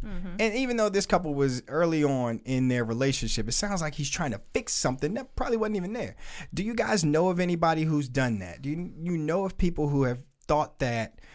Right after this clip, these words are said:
Speaker 2: trying to, uh, explore the lifestyle would, would, uh, fix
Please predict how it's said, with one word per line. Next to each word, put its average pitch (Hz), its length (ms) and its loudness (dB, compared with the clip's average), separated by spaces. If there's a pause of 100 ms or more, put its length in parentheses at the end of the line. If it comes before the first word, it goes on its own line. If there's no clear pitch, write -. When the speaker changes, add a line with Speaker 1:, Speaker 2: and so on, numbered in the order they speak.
(140)
Speaker 2:
trying 160 520 -4
to, 120 520 0
uh, 98 240 -4
explore 156 340 0
the 127 100 -2
lifestyle 123 560 0
would, 117 300 -2 (160)
would, 98 300 -8 (560)
uh, 98 240 -6
fix - 540 -4